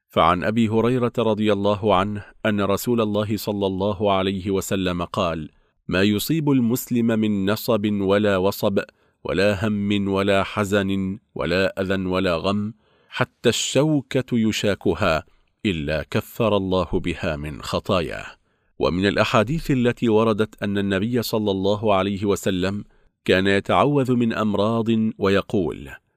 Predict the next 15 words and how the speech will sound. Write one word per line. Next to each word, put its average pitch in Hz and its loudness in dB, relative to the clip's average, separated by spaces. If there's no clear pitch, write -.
"اللهم 107 0
إني 104 -2
أعوذ 98 2
بك 98 -4
من 98 -2
البرص 92 -4
والجنون 87 -4
والجذام 85 -4
ومن 87 -4
سيء 78 -6
الأسقام". 107 -4
هذا 92 4
والله 92 0
تعالى 87 0
أعلم، 85 -4